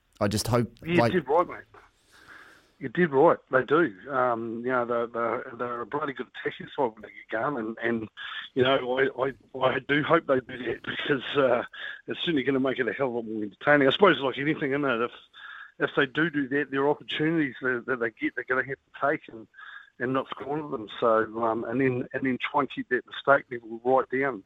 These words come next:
Speaker 2: So I suppose it's like anything, really. You know, coaches are gonna have to,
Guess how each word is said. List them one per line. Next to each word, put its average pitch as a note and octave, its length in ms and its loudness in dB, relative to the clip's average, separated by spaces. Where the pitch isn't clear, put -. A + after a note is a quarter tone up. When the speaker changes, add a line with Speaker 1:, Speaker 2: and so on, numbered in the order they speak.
Speaker 2:
So B2 80 0
I A2+ 280 -8
suppose F#3 320 4
it's C3+ 220 -10
like A#2+ 180 -4
anything, B2 380 -8
really. B2 280 -8
You A#2 60 2
know, A#2 60 4
coaches - 480 -6
are A#2 40 -16
gonna A2+ 260 -2
have A#2 240 -8
to, A2+ 180 -4